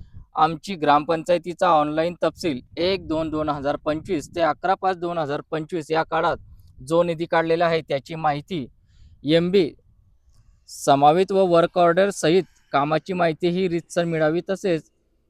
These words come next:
सतरा नऊ दोन हजार पंचवीस रोजी महाराष्ट्र सरकारने ग्रामसभा आयोजित केली होती. त्या दिवशी ग्रामविकास अधिकारी यांनी ग्रामसभा तर लावली, परंतु ते रजा टाकून बाहेर फिरण्यास गेले, असा देखील आरोप या ठिकाणी करण्यात आलेला आहे. विस्तार अधिकारी जामनेर यांनी या,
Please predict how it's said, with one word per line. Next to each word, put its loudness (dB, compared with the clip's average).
सतरा 2
नऊ 2
दोन 0
हजार 0
पंचवीस -6
रोजी -6
महाराष्ट्र -4
सरकारने -4
ग्रामसभा -2
आयोजित 0
केली -2
होती. -4
त्या 2
दिवशी -4
ग्रामविकास 2
अधिकारी 2
यांनी -2
ग्रामसभा 0
तर 0
लावली, 0
परंतु 2
ते 6
रजा 4
टाकून 0
बाहेर 2
फिरण्यास -4
गेले, -2
असा -4
देखील -6
आरोप -2
या -2
ठिकाणी -8
करण्यात -4
आलेला -4
आहे. -8
विस्तार 0
अधिकारी 2
जामनेर 0
यांनी -2
या, 2